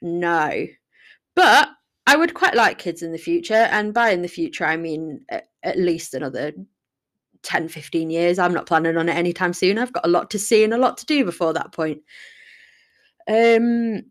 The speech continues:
do you use sarcasm a lot? No. And if you didn't get that, then this might not be the place for you to be. Yes, I once got pulled up in a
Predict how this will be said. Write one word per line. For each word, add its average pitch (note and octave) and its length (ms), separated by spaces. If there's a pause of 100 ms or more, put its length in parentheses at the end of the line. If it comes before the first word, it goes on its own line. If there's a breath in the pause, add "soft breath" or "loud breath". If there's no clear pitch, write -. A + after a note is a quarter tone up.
(160)
do C#4 100
you E4+ 120
use G4+ 220
sarcasm E3 580
a D#3+ 60
lot? E3 280 (260)
No. E3+ 760 (2250 loud breath)
And G3+ 80
if F#3 100
you F3 80
didn't E3 180
get D#3+ 160
that, E3+ 240
then D#3+ 560
this - 320
might E3+ 160
not F3+ 100
be F3+ 80
the F3+ 60
place F#3+ 260
for G3+ 60
you G3 80
to - 80
be. A#3 180
Yes, F#3 400
I F#3+ 260
once F3+ 320
got - 360
pulled F#3 300
up F3 260 (140)
in E3 480 (100)
a E3 640